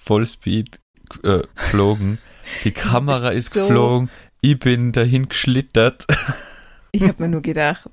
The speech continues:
Speaker 2: normalerweise würde er sich so abrollen und irgendwie abfangen. Und du bist ja
Speaker 1: Ja.
Speaker 2: fast, du hast
Speaker 1: Ich
Speaker 2: fast
Speaker 1: bin
Speaker 2: mit der Kamera abgebremst. Ich hab gedacht, ich seh nicht
Speaker 1: Ja, ich
Speaker 2: richtig.
Speaker 1: bin mit dem zweiten Fuß,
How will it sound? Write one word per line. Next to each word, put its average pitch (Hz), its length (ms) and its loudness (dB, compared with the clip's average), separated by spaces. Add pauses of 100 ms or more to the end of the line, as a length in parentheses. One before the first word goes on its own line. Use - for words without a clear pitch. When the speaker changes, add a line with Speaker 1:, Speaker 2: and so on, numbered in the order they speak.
(180)
Speaker 2:
normalerweise 190 680 0
würde 190 140 -2
er 196 40 -4
sich 190 240 -8
so 214 380 -2 (100)
abrollen 202 680 -2
und 190 100 -6
irgendwie 190 300 -4
abfangen. 202 460 -6
Und 190 80 -4
du 196 80 -6
bist 220 180 -8
ja 214 80 -2
Speaker 1:
Ja. 123 80 -4
Speaker 2:
fast, 208 220 -2 (160)
du 214 100 0
hast 208 160 -2
Speaker 1:
Ich - 60 -4
Speaker 2:
fast 220 100 0
Speaker 1:
bin - 180 2
Speaker 2:
mit 226 140 2
der 208 80 -2
Kamera 226 440 -2
abgebremst. - 680 -4
Ich 202 60 -8
hab - 40 -18
gedacht, 202 280 -4
ich 185 100 -8
seh 180 200 -2
nicht 214 200 -2
Speaker 1:
Ja, 117 80 2
ich - 80 -4
Speaker 2:
richtig. 117 80 0
Speaker 1:
bin 131 180 2
mit 127 200 0
dem 104 160 0
zweiten 127 440 0
Fuß, 143 540 0